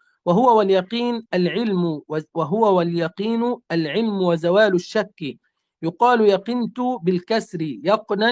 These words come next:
وأيقنت وتيقنت واستيقنت بمعنى واحد،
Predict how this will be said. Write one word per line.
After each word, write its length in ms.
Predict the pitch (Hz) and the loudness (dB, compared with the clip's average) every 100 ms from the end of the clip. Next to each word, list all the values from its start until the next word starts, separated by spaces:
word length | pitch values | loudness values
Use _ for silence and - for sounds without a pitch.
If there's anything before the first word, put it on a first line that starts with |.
| 240 | -2
وأيقنت 680 | 202 170 180 - 220 226 185 | -4 -4 -6 -2 0 0 0
وتيقنت 800 | 180 196 190 170 - 214 214 - | -2 0 -2 -2 -2 -2 -2 -2
واستيقنت 1080 | 202 196 180 190 - - 170 160 214 196 185 | 0 0 0 -4 -4 -6 -4 -2 0 0 -4
بمعنى 500 | 160 160 185 170 165 | -4 -2 -2 -2 0
واحد، 420 | 180 208 - 139 | 2 2 0 -8